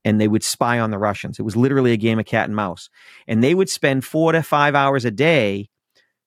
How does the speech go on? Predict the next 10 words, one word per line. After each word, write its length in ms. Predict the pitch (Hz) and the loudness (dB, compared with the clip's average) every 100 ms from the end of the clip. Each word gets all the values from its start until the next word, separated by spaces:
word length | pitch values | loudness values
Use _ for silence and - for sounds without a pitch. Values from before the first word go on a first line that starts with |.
| _ | _
studying 800 | - - - 151 147 139 131 131 _ _ - | -12 -6 -2 0 0 0 -2 -4 _ _ -12
vehicle 420 | 101 139 151 139 | 0 2 2 0
recognition. 760 | 120 123 117 117 143 - 82 107 _ _ _ _ _ _ 120 | 0 0 -2 -2 -2 -4 -12 -16 _ _ _ _ _ _ 0
And 180 | 120 | 2
they 120 | 123 175 | 2 2
could 220 | 196 160 | 0 0
tell 240 | 175 170 | 0 2
the 100 | 143 | 0
difference 460 | 110 143 - 151 - | 0 -2 -2 -6 -6
between 680 | 147 - 135 127 123 123 | -8 -4 -2 0 2 0